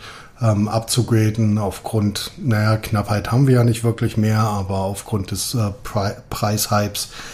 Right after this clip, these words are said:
den wir im Allgemeinen noch haben. Ähm, die Frage ist halt, zu welchem Preis und in welcher Stückzahl das kommen wird. Ähm, wenn das eventuell einen attraktiven Preis hat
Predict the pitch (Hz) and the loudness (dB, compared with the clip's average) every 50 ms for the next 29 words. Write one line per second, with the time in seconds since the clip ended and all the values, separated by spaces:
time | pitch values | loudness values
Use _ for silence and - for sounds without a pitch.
0 | - - - - 113 101 98 92 104 104 98 104 110 104 107 98 104 98 98 98 | -18 -14 -4 0 0 2 2 2 2 2 2 2 2 0 0 0 2 2 2 2
1 | 98 98 98 98 98 98 95 90 - - - 87 90 98 98 92 82 - - - | 2 2 2 2 2 2 0 -2 -2 -4 -2 0 2 2 0 0 -4 -8 -10 -16
2 | - - - - - - - - 107 101 101 104 107 95 98 113 107 - 123 107 | -18 -18 -20 -20 -20 -18 -10 -6 -2 0 2 2 2 2 2 0 0 0 0 2
3 | 107 110 107 110 110 104 - 120 113 107 107 - - 117 113 117 107 - 131 117 | 2 2 2 2 0 0 0 0 0 0 0 0 0 2 2 2 2 2 0 -2
4 | - - 107 101 101 104 113 113 113 - - 120 101 107 104 101 104 110 - - | 0 0 -2 0 2 2 2 2 2 2 0 0 0 0 0 0 0 -2 0 0
5 | 110 101 - - 113 - - - 110 104 104 104 101 98 101 98 - - - - | -2 -2 0 -2 -2 -2 2 2 2 2 2 2 0 0 -2 -2 -2 -4 -2 -2
6 | 101 92 98 98 95 95 98 90 90 90 - - - - - - - - - - | 0 2 2 2 2 0 0 -2 -2 -4 -8 -14 -14 -14 -14 -14 -14 -12 -14 -14
7 | - - - - 98 92 92 92 92 90 90 95 92 98 92 - 107 92 104 104 | -16 -14 -8 -6 -4 -2 -2 0 -2 -2 -2 -2 -2 0 0 0 0 0 0 0
8 | 101 107 107 104 104 98 113 - - - - 117 - - - - 113 113 - - | 0 0 0 0 2 0 0 0 -2 0 0 -2 -2 0 -2 2 2 2 2 2
9 | - 110 113 113 - - 120 113 - - | 0 2 2 2 4 4 2 2 2 -2